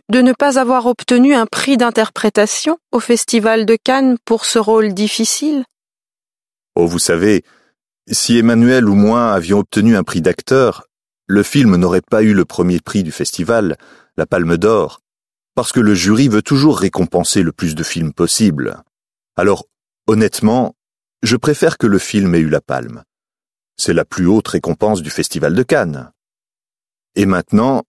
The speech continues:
Speaker 2: Michael pense déjà aux Oscars, où le film est nominé comme meilleur film étranger.
Speaker 1: Quel regard portez-vous sur votre carrière ?
Speaker 2: J'ai tourné dans cent trente films. À mon avis,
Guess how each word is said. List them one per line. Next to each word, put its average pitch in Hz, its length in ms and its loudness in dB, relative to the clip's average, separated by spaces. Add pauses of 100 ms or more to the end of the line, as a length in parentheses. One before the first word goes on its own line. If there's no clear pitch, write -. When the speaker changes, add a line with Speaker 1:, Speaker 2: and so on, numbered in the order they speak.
(440)
Speaker 2:
Michael 104 440 2
pense 98 300 -2
déjà 95 280 2
aux 90 140 2
Oscars, - 680 -2
où 85 80 -4
le 80 100 -2
film 85 340 -2
est 78 80 -2
nominé 92 460 2
comme 82 200 -4
meilleur 85 280 0
film 85 220 -4
étranger. 69 580 -10 (1300)
Speaker 1:
Quel 349 240 0
regard 254 460 0
portez-vous 254 580 0
sur 226 220 0
votre 208 300 -2
carrière ? 202 720 -2 (1400)
Speaker 2:
J'ai 104 220 0
tourné 151 400 2 (300)
dans 110 160 0
cent 107 180 -2
trente - 260 -4
films. - 440 -16 (880)
À 80 80 0
mon 85 180 2
avis, 95 600 0